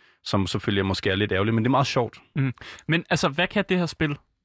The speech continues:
Speaker 2: som Hotline Miami ikke kan? Altså,
Speaker 1: Mm.
Speaker 2: hvor, hvad er, hvad er de store forskelle, som gør, at jeg skal spille det her og ikke det andet?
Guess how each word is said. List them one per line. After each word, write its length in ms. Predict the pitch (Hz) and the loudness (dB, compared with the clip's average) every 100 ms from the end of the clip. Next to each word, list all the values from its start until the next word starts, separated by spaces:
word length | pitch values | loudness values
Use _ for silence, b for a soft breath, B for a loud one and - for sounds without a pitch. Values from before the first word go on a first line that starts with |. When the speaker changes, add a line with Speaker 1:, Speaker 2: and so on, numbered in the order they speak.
| _ | _
Speaker 2:
som 180 | - 170 | -2 -2
Hotline 300 | 131 139 139 | 0 0 0
Miami 380 | 131 127 127 135 | -2 -2 -2 -2
ikke 140 | - - | -2 -4
kan? 160 | - - - B B - | -8 -8 -14 B B -2
Altså, 140 | 131 | 0
Speaker 1:
Mm. 40 | 123 | 2
Speaker 2:
hvor, 180 | 190 | 2
hvad 120 | 147 190 | 2 0
er, 160 | 147 - | 0 -2
hvad 160 | 147 190 | 0 2
er 80 | 156 | 0
de 220 | 139 151 | -2 -4
store 200 | - 175 | 0 2
forskelle, 340 | 160 175 170 | 2 0 0
som 100 | 143 | 0
gør, 80 | 139 | 2
at 60 | 143 | 0
jeg 80 | 147 | 0
skal 120 | 147 | -2
spille 220 | - 151 | 0 0
det 120 | 165 | 2
her 120 | 156 | 0
og 100 | 135 | 0
ikke 120 | 135 - | -2 -2
det 60 | 123 | -4
andet? 180 | 123 | -2